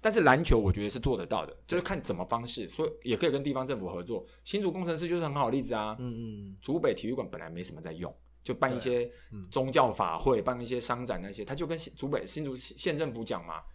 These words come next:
Speaker 1: 交给我们来经营。
Speaker 2: 嗯。
Speaker 1: 对，交给汉创，汉创就拿下来，那交给我们来经营，那我们把职业球队进驻进来，诶，他就达到了。其实我们仔细去回想，如果以新B one这样的规模来，这样的规定来讲，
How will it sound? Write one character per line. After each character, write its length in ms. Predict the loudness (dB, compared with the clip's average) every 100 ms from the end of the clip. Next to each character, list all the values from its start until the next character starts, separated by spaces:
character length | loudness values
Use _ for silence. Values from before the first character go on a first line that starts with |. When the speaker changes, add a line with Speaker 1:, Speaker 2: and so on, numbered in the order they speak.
| -18 -2
Speaker 1:
交 160 | 0
给 120 | 2 -2
我 100 | -4
们 100 | -4
来 100 | -8
经 160 | -8
营。 140 | -12 -14 -20 -20 -12
Speaker 2:
嗯。 80 | -8
Speaker 1:
对， 80 | -6 -8 -6
交 140 | 0 2
给 100 | 2
汉 160 | -4
创， 160 | -6 -8
汉 160 | -6
创 140 | -8 -10
就 80 | -8
拿 160 | -8
下 140 | -6 -6
来， 80 |
那 120 | -4 0
交 120 | 0
给 100 | 0
我 60 |
们 100 | -2
来 80 | -4
经 140 | -8 -6
营， 60 |
那 120 | -6 -8 -14 -20 -20 -2
我 140 | -2
们 220 | 0 -4
把 100 | -6
职 140 | -4 -4
业 80 |
球 120 | -2 -2
队 120 | -4
进 200 | -6 -8
驻 140 | -8
进 180 | -8 -10
来， 100 | -10
诶， 200 | -6 -6 -6 -20 -20 -14
他 140 | -6
就 100 | -4
达 180 | -2 -2
到 140 | -2 -4
了。 100 | -6 -16 -10
其 120 | -2
实 260 | 0 2 0 -4 -20 -20 -20 -20 -20 -20 -8
我 60 |
们 120 | -4 -2
仔 100 | -2
细 100 | 0
去 100 | 2
回 160 | 2
想， 240 | 2 -2 0
如 80 |
果 80 | 2
以 80 | 2
新 220 | -2 -4
B 140 | -2 0
one 140 | 0
这 80 | -2
样 80 | -6
的 80 |
规 160 | -4 -4
模 160 | -4 -8
来， 140 | -10 -4
这 100 | -2
样 80 | -2
的 60 |
规 300 | -4 2 2
定 240 | 4 -4 -2
来 160 | -6
讲， 180 | -6 -12